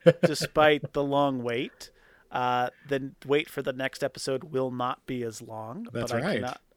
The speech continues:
Speaker 2: I cannot make any promises, um, after that. Um, although I will say I am going to try my hardest to get you some episodes,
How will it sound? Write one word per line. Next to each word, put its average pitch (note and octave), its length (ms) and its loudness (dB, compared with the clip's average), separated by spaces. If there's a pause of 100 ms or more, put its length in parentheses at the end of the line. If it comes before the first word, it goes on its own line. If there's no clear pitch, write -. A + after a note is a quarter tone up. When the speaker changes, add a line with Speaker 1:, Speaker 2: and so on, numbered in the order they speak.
Speaker 2:
I C3 120 -2
cannot - 360 0
make D#3 200 0
any D3+ 160 4
promises, C3+ 760 0 (480)
um, A#2 340 0
after A#2+ 380 -2
that. A2+ 440 -6 (420)
Um, A2+ 340 -4
although C#3 360 6
I C3+ 100 8
will C#3+ 220 4
say B2 240 -4
I C3 240 6
am C3+ 120 2
going B2+ 200 0
to A#2+ 60 -8
try B2 640 2
my C#3+ 520 4 (260)
hardest B2+ 760 2
to B2 220 -4
get B2+ 320 -4
you A#2+ 180 -8
some - 260 -8
episodes, A2+ 840 -8